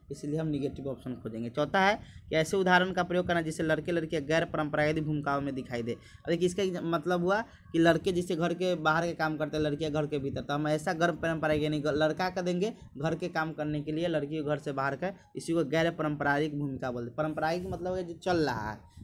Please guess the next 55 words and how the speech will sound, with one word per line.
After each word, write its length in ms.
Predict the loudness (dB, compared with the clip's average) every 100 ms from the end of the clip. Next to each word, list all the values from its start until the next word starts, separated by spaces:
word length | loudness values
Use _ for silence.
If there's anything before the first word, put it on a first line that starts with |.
| -6
जो 100 | 0
लड़का 300 | 0 0 0
घर 220 | 0 0
के 120 | 0 -2
काम 260 | -2 -2
करता 280 | -4 -4 -2
है, 240 | -2 -2 -4
सो 220 | -4 -4
घर, 180 | -4 -2
घर 200 | -2 -2
के 120 | -2
बाहर 280 | 2 2 0
करता 260 | -2 -2 0
है, 60 |
लड़की 220 | 0 0
घर 160 | 0 -2
के 120 | -4
भीतर 300 | -6 -6 -4
का, 140 | -4 -4 -8 -16 -8 -2
तो 100 | -2
इसका 200 | 0 2
उल-, 200 | 2 0
उलट 260 | 2 4 2
देंगे, 220 | -2 -2
तो 100 | 0
ये 80 | 2
भी 100 | 2
सही 240 | 0 0
बात 220 | 2 0 -2
है। 80 |
तो 340 | -6 -12 -6 -4
आपका 220 | 0 0
जो 120 | 2
आंसर 280 | 0 0 -2
इसका 220 | -2 -2
हो 80 | 0
जाएगा 200 | 2 0
बारह 260 | 0 0 0
का 120 | -2
दो 160 | 0 0
नंबर 260 | 2 2
हो 80 | 4
जाएगा। 300 | 4 4 2 -2 -14 0
कक्षा 320 | 2 2 2 2
में 140 | 6
बालक 280 | 10 10 8
बालिकाओं 400 | 8 8 8 6
को 80 | 6
अलग 200 | 6 6
अलग 160 | 4
बैठाने 380 | 0 -2 -4 -6
की 100 | -6
व्यवस्था, 360 | -6 -8 -10 -8
तो 120 | -2
ये 160 | -2